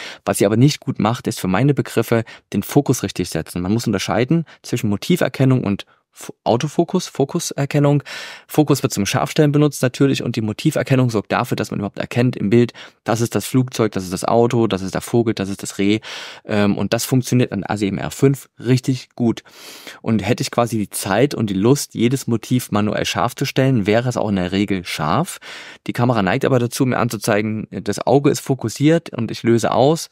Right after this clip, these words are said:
mit diesem Objektiv auf den Vogel, äh, und trotz kurzer Belichtungszeit und zum Teil auch niedriger iso ist das Bild unscharf, immer so mikroverwackelt. Ähm, das war mit der A sieben vier nicht der Fall, so deut-, also deutlich weniger der Fall als mit der A sieben R fünf in meiner, in, das, ähm,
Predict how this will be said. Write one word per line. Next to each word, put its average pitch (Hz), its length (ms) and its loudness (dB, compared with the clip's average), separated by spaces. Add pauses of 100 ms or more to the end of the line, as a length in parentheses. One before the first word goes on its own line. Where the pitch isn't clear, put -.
(120)
mit 131 100 -4
diesem 143 160 0
Objektiv 143 400 0
auf - 80 -4
den 117 160 -4
Vogel, 143 400 2 (440)
äh, - 100 2
und 107 180 2
trotz - 220 -2
kurzer 147 240 0
Belichtungszeit 135 680 0
und 113 140 -4 (120)
zum 120 200 0
Teil - 200 0
auch - 140 -4
niedriger 120 520 0
iso 147 560 4 (460)
ist 135 260 2
das 120 140 0
Bild 113 360 -2 (160)
unscharf, 110 480 0
immer 120 180 2
so 104 120 -4
mikroverwackelt. 87 760 -2 (460)
Ähm, 95 160 -2
das 95 100 -2
war 98 100 2
mit 110 120 0
der - 120 0
A 107 60 0
sieben 107 300 -2
vier 143 400 2
nicht 131 240 0
der 143 80 2
Fall, 135 260 2
so 127 140 2
deut-, 127 320 0 (160)
also 104 260 -8
deutlich 151 340 2
weniger 113 300 2
der 101 80 -2
Fall - 180 -6
als - 140 -6
mit 95 80 -6
der 80 100 -2
A - 60 -4
sieben 95 180 -4
R - 80 -6
fünf 131 240 -4
in 120 100 -4
meiner, 107 360 -4 (100)
in, - 400 -12
das, - 280 -12
ähm, 98 320 -6